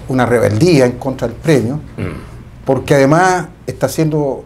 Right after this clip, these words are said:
Speaker 1: utilizado, como decía al comienzo, por los ministros del presidente <laughs> Piñera para decir que es, con esto se transformó en un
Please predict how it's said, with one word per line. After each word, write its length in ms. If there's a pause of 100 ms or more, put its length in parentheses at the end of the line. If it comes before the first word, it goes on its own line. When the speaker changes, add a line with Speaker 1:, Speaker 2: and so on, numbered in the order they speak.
Speaker 1:
utilizado, 640
como 200
decía 220
al 80
comienzo, 500 (760)
por 580 (680)
los 200
ministros 520 (920)
del 140
presidente 560
<laughs> 0
Piñera 460 (560)
para 200
decir 360
que 120
es, 200 (360)
con 160
esto 240
se 160
transformó 520
en 40
un 180